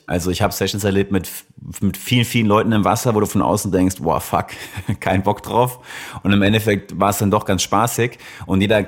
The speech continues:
jeder hatte irgendwie seine Wellen. Und dann an anderen Tagen denkst du, "Ach, guck mal, sind ja nur fünf Leute im Wasser." Gehst raus und die fünf Leute sind so unerträglich, dass es halt, dass die fünf Leute gelangt haben, um es kaputt zu machen, so, ne? Aber grundsätzlich klar, umso weniger Leute im Wasser, um, umso besser.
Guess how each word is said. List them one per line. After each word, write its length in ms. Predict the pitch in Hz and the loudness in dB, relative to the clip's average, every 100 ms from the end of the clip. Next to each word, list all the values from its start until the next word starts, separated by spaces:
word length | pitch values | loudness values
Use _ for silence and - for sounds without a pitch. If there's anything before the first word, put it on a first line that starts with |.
| - | -4
jeder 300 | 98 104 101 | -2 2 2
hatte 140 | 104 104 | 2 2
irgendwie 240 | 104 104 | 2 2
seine 240 | 98 95 82 | 2 2 2
Wellen. 400 | 104 98 95 92 | 2 4 2 0
Und 200 | 95 92 | 0 2
dann 280 | 95 101 | 2 0
an 200 | - - | -2 -2
anderen 300 | 98 110 107 | 0 2 0
Tagen 340 | 101 92 95 95 | 0 0 2 2
denkst 220 | 95 - | 0 -2
du, 120 | - | -4
"Ach, 100 | - | -4
guck 100 | - | 0
mal, 80 | 117 | 0
sind 140 | 98 101 | 2 2
ja 40 | |
nur 100 | 95 | 2
fünf 180 | 101 - | 0 2
Leute 240 | 98 107 | 2 2
im 80 | 92 | 0
Wasser." 240 | 80 95 | 0 -2
Gehst 280 | 85 98 - | 0 -2 2
raus 380 | 90 98 98 101 | 2 4 2 -2
und 80 | 98 | -2
die 80 | 92 | -2
fünf 240 | - 104 | 0 0
Leute 320 | 101 82 98 | 2 2 2
sind 140 | 92 90 | 0 2
so 180 | 101 | 2
unerträglich, 760 | 92 107 98 107 104 101 113 - - - - | 4 2 2 0 2 0 0 -6 -16 -20 -10
dass 140 | - 92 | 0 0
es 160 | 87 | 2
halt, 280 | 95 90 - | 2 2 2
dass 140 | 92 - | -2 2
die 80 | |
fünf 240 | 98 117 127 | 2 4 4
Leute 200 | 110 104 | 4 4
gelangt 300 | 95 98 107 | 2 2 2
haben, 120 | 104 | 2
um 60 | 95 | 2
es 80 | - | 0
kaputt 280 | 90 101 | 0 0
zu 120 | - 87 | -2 -2
machen, 320 | 69 73 73 | -2 -4 -4
so, 260 | 73 71 - | -4 -8 -6
ne? 220 | 73 85 - - - | -6 -6 -10 -16 -10
Aber 220 | - 90 92 | -2 0 2
grundsätzlich 480 | - 104 85 92 | 2 0 0 -6
klar, 240 | - 80 82 | -2 0 2
umso 240 | 98 90 | 2 0
weniger 240 | 92 92 85 | 2 2 2
Leute 240 | 92 98 | 2 2
im 80 | 85 | 0
Wasser, 320 | 90 - 95 | -2 -2 -2
um, 180 | 85 82 | -2 -4
umso 280 | 82 80 78 | -4 -6 -4
besser. 400 | 80 - 71 | -4 -4 -8